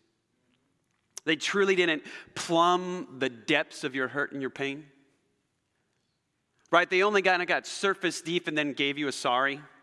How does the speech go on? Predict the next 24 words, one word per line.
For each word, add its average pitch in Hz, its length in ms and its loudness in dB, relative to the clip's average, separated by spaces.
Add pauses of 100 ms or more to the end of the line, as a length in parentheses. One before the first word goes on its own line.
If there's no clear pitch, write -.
(1040)
How 180 120 2
does 165 100 -4
that 156 140 0
feel? 107 320 -6 (2750)
Right? 160 200 4
They 180 80 4
didn't 180 240 0
get 139 260 0
down 170 440 4
to 156 40 -4
the 135 140 0
deep 143 440 -4 (600)
parts - 440 0
of 123 120 -6
your 120 160 0
heart - 380 -2 (400)
that 120 180 -6
they 127 120 0
hurt. - 520 -8 (1400)
They 151 80 0
didn't 170 160 0
plunge 160 600 -2
down 120 340 -4
there. 60 260 -8